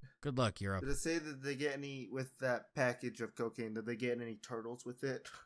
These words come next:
Speaker 2: <laughs>
Speaker 1: No. No turtles. And, uh, they did catch Amber Heard sniffing around. Um,
Speaker 2: Oh.
Speaker 1: all right. Uh, last,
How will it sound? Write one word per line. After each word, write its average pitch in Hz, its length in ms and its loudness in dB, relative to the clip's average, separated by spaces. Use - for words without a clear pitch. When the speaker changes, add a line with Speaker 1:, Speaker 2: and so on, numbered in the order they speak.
Speaker 2:
<laughs> 143 100 -8
Speaker 1:
No. 180 340 10
No 320 220 10
turtles. 214 680 4
And, 175 320 6
uh, 170 220 10
they 170 160 4
did 226 260 2
catch 247 320 4
Amber 196 360 6
Heard 170 300 10
sniffing 123 480 6
around. 117 420 6
Um, 156 520 4
Speaker 2:
Oh. 113 380 -8
Speaker 1:
all 127 180 6
right. 107 320 0
Uh, 139 340 6
last, 190 440 6